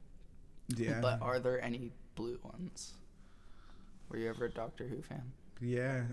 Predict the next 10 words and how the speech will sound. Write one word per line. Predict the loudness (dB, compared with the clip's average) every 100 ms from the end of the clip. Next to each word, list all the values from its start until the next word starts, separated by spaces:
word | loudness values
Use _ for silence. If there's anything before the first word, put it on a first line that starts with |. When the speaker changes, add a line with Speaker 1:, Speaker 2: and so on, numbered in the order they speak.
| 4
Speaker 1:
I | 6 8
watched | 6 4 2 -2
the |
beginning. | 0 2 2 4 2 2
I | 4
liked | 6 4 2
that, | -2 -2 -4 -6 -2
that | -2
show. | 0 0 0 -2 -6 -8
Speaker 2:
Yeah, | -4 -4